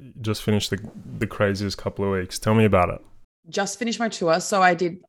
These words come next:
Speaker 2: um, well, I did seven shows in a month, which doesn't sound like a lot, but when you're also doing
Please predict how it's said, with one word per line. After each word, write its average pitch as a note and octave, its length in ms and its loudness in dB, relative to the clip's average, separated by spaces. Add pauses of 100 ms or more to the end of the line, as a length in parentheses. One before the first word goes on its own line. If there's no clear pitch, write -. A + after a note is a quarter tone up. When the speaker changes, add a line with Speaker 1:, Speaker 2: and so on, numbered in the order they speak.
(120)
Speaker 2:
um, E3 600 2
well, D#3+ 120 -4
I C#3+ 100 0
did D#3+ 160 -2
seven E3 240 -4
shows D3+ 380 -2
in D3+ 40 -4
a D3+ 80 -4
month, C#3+ 340 -4
which F3+ 120 -2
doesn't A#3 240 -4
sound F3 240 2
like E3 160 -2
a E3 60 -4
lot, D3+ 360 2
but D#3 240 6 (380)
when G3 140 4
you're G3+ 100 8
also F#3+ 260 2
doing A3+ 520 2